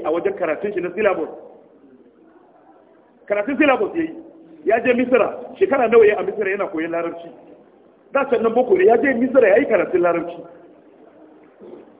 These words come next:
Da ya je ya koyi larabci, sannan ya tafi Saudiya. Ya je ya koyi ainihin fiqhun malikiya, ya yi, ya yi digiri. Ya zo ya yi masters. Ana ma shakka. Usulul fiqh din nan ana ganin bai ma yi daktura akan usulul fiqh ba.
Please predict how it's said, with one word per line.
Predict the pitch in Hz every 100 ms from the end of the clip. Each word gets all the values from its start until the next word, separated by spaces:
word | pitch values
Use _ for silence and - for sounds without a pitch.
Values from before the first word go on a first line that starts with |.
| - -
Da | 190
ya |
je | 240
ya | 254
koyi | 247 196 190
larabci, | 190 196 196 190 190 - - _
sannan | - 185 185
ya | 190
tafi | 185 - 160
Saudiya. | 156 135 165 147 110 - - - - - -
Ya | -
je | 190
ya | 208
koyi | 196 165 180 247 - - - - -
ainihin | 185 185 190 190
fiqhun | 220 233 208
malikiya, | 190 160 147 196 190
ya | 175
yi, | 190 -
ya | 190
yi | 214
digiri. | 165 175 196 - - - - - _ _ -
Ya | 165 190
zo | 190
ya | 196 190
yi | 196 202 - -
masters. | 185 214 - 294 196 - - - - - - -
Ana | 220 214 175
ma | 185 -
shakka. | 220 - - - - -
Usulul | 185 185 254 220
fiqh | 214 233 214
din | 214
nan | 185 175
ana | 202 160
ganin | 190 190 185
bai | 170 165 165
ma | 202
yi | 226
daktura | 185 170 - 214 190
akan | 196 202 160
usulul | - 320
fiqh | 160 160
ba. | 131